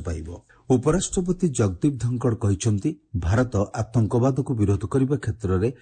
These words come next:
ଏକ ନୂଆ ମାଇଲଖୁଣ୍ଟ ସ୍ଥାପନ କରିଛି। ସେ କହିଛନ୍ତି, ବର୍ତ୍ତମାନର ବିଶ୍ୱରେ ଆତଙ୍କବାଦ କୌଣସି ଗୋଟିଏ ଦେଶର ସମସ୍ୟା ନୁହେଁ, ବରଂ ଏହା ବିଶ୍ୱ ସୁରକ୍ଷା ପ୍ରତି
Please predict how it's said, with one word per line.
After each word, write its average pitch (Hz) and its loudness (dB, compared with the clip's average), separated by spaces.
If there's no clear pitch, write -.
ଏକ - -4
ନୂଆ 107 4
ମାଇଲଖୁଣ୍ଟ 98 0
ସ୍ଥାପନ 98 0
କରିଛି। 82 -4
ସେ - -4
କହିଛନ୍ତି, 104 0
ବର୍ତ୍ତମାନର 104 2
ବିଶ୍ୱରେ 123 0
ଆତଙ୍କବାଦ 104 0
କୌଣସି 104 2
ଗୋଟିଏ 123 2
ଦେଶର 104 -2
ସମସ୍ୟା 95 -2
ନୁହେଁ, 104 2
ବରଂ 110 2
ଏହା 104 2
ବିଶ୍ୱ 104 0
ସୁରକ୍ଷା 98 -2
ପ୍ରତି 98 0